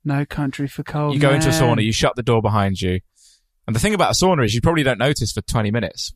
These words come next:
Speaker 2: when you've had your sauna time. And you go to try the door and it's locked shut. It's kind of Final Destination vibes as well, I guess. That feels like a, a Final Destination trap, doesn't it?
Speaker 1: That's
Speaker 2: Is there a sun-, uh, does someone get slammed in a sunbed?
Speaker 1: Almost certainly. And that, that's really good.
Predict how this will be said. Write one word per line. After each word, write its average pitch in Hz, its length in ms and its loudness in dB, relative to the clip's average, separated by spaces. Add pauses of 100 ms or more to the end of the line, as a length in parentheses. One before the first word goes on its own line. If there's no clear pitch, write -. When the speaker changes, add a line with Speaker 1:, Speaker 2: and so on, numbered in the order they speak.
(140)
Speaker 2:
when 110 140 -4
you've 104 100 -6
had 98 140 -2
your 95 80 -2
sauna 117 360 -2
time. 85 280 -4 (260)
And 107 80 -4
you 113 80 -2
go 113 160 4
to - 120 -6
try 110 200 2
the 98 100 -2
door 98 260 2
and 85 60 -4
it's 107 120 -8
locked 98 220 0
shut. 90 300 -2 (320)
It's - 140 -4
kind 262 140 2
of 160 100 -4 (220)
Final 147 340 0
Destination 123 560 -2
vibes 90 300 -2
as - 80 -12
well, 98 120 -2
I 95 60 -2
guess. 87 220 -6
That 110 180 -2
feels 110 300 -4
like 90 180 -4
a, 87 120 -2 (500)
a - 80 -14
Final 92 260 0
Destination 90 480 -4
trap, 82 280 -6
doesn't 110 180 -6
it? 127 120 -6 (380)
Speaker 1:
That's 269 200 0
Speaker 2:
Is 127 40 -2
there 127 80 2
a 113 60 0
sun-, 156 320 0
uh, 147 80 0
does 160 160 -6
someone 202 180 0
get 180 140 -2
slammed 156 260 0
in 143 60 0
a 135 40 -2
sunbed? 160 420 -2 (360)
Speaker 1:
Almost 180 400 -4
certainly. 147 440 -2
And 143 140 -4
that, 185 200 -6
that's 240 280 -4
really 208 220 -4
good. 180 220 -12